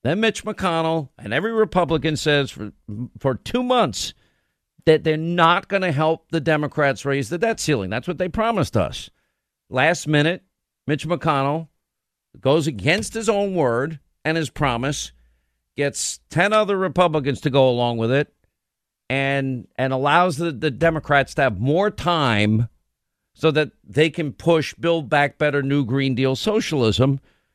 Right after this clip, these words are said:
which is not going particularly well for them. Now McConnell is gonna do the same exact thing, except a different way. Now, you might say, "Hannity, that's a contradiction."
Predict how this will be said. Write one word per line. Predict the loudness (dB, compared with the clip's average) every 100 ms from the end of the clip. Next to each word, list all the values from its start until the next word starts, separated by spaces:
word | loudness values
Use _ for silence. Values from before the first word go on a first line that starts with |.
| _ _ _
which | -4 -4 -4 -8 -6
is | 0
not | 0 4
going | 2 4 2
particularly | 0 0 -2 -2 -2
well | 0 0
for | 0 0
them. | -2 -4 -14 _ _ _ _ _ _ _ _
Now | 2 2
McConnell | 2 -2 0 0 0 0
is | -2
gonna | -2
do | -2 -2
the | -2 -6
same | -8 -6 -2 -2 -2
exact | -2 0 0 0 -2
thing, | -4 0 2 0
except | -4 0 0 0
a | 0
different | 0 0 -2
way. | 0 -2 -2 -12 _ _ _ _ _ _ -10
Now, | -6
you | -2
might | 0 0
say, | -2
"Hannity, | -2 -2 -2 -2
that's | -4 -6
a | -6
contradiction." | -4 -4 -4 -2 -2 -4